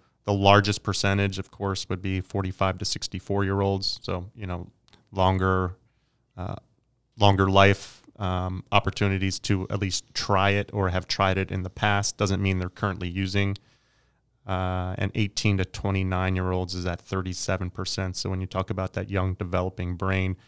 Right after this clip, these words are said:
they're using eighteen to twenty-nine-year-olds because what I'm seeing, when it,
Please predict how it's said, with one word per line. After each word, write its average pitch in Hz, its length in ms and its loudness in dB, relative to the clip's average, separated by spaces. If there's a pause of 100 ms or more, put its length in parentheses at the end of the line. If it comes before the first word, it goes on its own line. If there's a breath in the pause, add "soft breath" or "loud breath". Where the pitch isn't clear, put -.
(380 soft breath)
they're 113 180 10
using 101 360 4
eighteen 104 380 0
to 92 80 -2
twenty-nine-year-olds 95 760 -2
because 95 280 -4
what 95 160 0
I'm 98 160 4
seeing, 98 480 2
when 95 140 -2
it, 92 100 -4